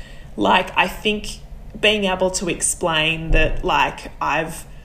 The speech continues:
I've filled up my cup with too much this week, so I actually just need a night for myself, and I, I can't go to this commitment. It's, that's how it is. And actually a perfect example of how I put this into practice was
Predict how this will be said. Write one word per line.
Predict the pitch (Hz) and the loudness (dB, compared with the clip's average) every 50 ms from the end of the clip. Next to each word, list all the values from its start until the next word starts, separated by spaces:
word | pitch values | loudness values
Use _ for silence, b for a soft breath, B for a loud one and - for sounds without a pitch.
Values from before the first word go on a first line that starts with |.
| B B B B B B - | B B B B B B 0
I've | - 180 180 | 2 2 2
filled | - - - 220 202 202 220 | 2 4 6 6 6 6 6
up | 202 - | 4 2
my | - 185 | 2 0
cup | 196 - - 165 - - | 0 2 2 0 2 0
with | 185 - | -2 -6
too | - - 214 175 185 | -4 -4 -4 -2 0
much | 202 214 240 - - - - | 0 0 -2 -2 -4 -2 0
this | 285 294 - - | 0 0 0 0
week, | - 277 277 269 269 277 269 - - - | 2 2 2 4 2 0 -2 -4 -6 -4
so | - - - - 190 180 | -2 0 2 2 4 4
I | 175 175 170 170 185 - - 170 175 175 | 2 2 2 2 2 2 4 4 6 6
actually | 175 180 - - - 202 180 170 175 | 4 2 0 -4 -4 -2 -2 0 0
just | 165 175 185 - - | 0 -2 -4 -4 -4
need | 185 170 170 170 | -4 -4 -2 -2
a | 165 | -2
night | 165 165 160 156 - | -2 -2 -2 -4 -6
for | - - 180 | -6 -6 -4
myself, | 170 160 226 196 - - - 202 196 208 233 247 - - - - | -2 -2 -2 -2 -2 0 0 2 2 2 2 0 -4 -6 -8 -4
and | - 175 170 170 170 170 165 B B B B B - | -4 -4 -2 -2 -4 -6 -8 B B B B B 0
I, | 147 147 151 151 151 160 - - - | 2 4 4 4 2 2 -2 -2 -2
I | 160 165 | -4 -2
can't | - - - 185 175 170 175 170 - - - - - - | -4 -6 -6 -4 -2 -2 -2 -2 -4 -8 -14 -18 -12 -4
go | - 190 185 180 | 0 2 4 4
to | 185 | 2
this | 185 185 190 196 - | 2 0 -2 -2 -2
commitment. | - - 202 190 196 196 - 220 240 262 294 302 285 - - - - - | -4 -2 0 0 0 0 0 -2 -2 0 -2 -2 -4 -6 -8 -8 -4 0
It's, | 175 160 170 - - - - - B B B B | 0 0 0 0 -4 -4 -4 -6 B B B B
that's | - 170 - - | 0 0 0 0
how | - 208 180 185 | 0 2 4 4
it | 180 | 4
is. | 180 170 170 | 2 2 -2
And | - 180 | 0 0
actually | 180 180 185 - - 202 | 0 0 0 0 0 2
a | 190 | 2
perfect | 196 196 - 208 190 190 190 208 202 202 - | 0 0 2 4 4 4 4 0 -2 -2 -2
example | 196 180 170 180 165 156 170 190 - 226 214 | -4 -2 0 2 2 2 2 0 0 2 4
of | 202 196 | 4 2
how | 185 165 160 160 | 2 -2 0 0
I | 165 175 | 0 -2
put | - - 151 - | -2 -2 -4 -2
this | - 190 - - | 0 -2 -2 -2
into | 185 180 175 196 | -4 -4 -4 -4
practice | 196 - 190 165 165 - - - 202 214 214 - - | -4 -2 -2 -2 -2 -4 -2 -2 0 0 0 -2 0
was | 196 180 180 175 311 | 0 2 2 2 0